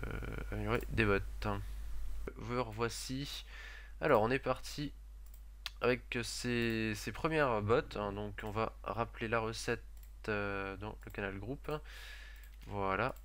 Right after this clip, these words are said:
Alors on est donc du, sur du cent cinquante-huit A, soixante soixante, cinquante sagesse. Six coups critiques, P M, huit dommages, douze soins, vingt P P, donc moins six, moins quatre à moins six, donc on va essayer de relever ça à six et quatre, voire un petit peu moins si on a du puits.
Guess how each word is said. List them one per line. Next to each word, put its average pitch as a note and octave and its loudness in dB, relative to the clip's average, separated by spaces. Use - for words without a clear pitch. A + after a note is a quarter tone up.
Alors G#2+ 4
on - -6
est - -6
donc G#2+ -6
du, G2+ -6
sur G2+ -2
du G2+ 0
cent A2 -2
cinquante-huit B2 -4
A, C#3 6
soixante G#2+ -2
soixante, G#2+ -2
cinquante B2+ 0
sagesse. B2 2
Six - -4
coups D3 -2
critiques, B2 -2
P G#2 6
M, G#2+ 4
huit A2+ 0
dommages, A2+ 2
douze A#2 -2
soins, - -4
vingt B2+ 0
P A#2+ -2
P, C3+ -2
donc G#2+ -4
moins G#2 -2
six, - -2
moins G#2+ -2
quatre - -2
à - -2
moins G2 -4
six, C3 -4
donc G2+ -6
on - -6
va G2+ 0
essayer G#2 -4
de G#2 -4
relever G#2 -2
ça A2+ 2
à - 0
six - -6
et G#2+ -2
quatre, - 0
voire A2+ 2
un A#2 2
petit - -8
peu G#2+ -4
moins A2 -2
si - -6
on G#2 -2
a G#2 0
du G2+ -4
puits. C#3+ -6